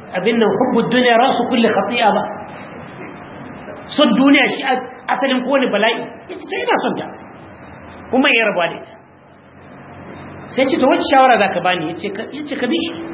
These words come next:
ka musulunta." Ya ce, "Amma ba nan garin ba."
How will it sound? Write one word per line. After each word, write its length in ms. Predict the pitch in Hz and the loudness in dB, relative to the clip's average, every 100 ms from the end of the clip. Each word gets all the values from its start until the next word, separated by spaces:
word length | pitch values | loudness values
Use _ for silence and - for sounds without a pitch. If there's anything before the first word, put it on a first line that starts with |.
| - - - - - - - - | -12 -12 -12 -12 -12 -14 -14 -4
ka 80 | 196 | 0
musulunta." 460 | 208 349 311 - 208 - - - - - | 2 4 4 4 0 -4 -10 -14 -14 -10
Ya 60 | 175 | -4
ce, 80 | 202 | 0
"Amma 140 | 190 214 | 4 6
ba 140 | 190 | 6
nan 160 | 185 156 | 4 2
garin 240 | 147 135 | 2 2
ba." 80 | - | 0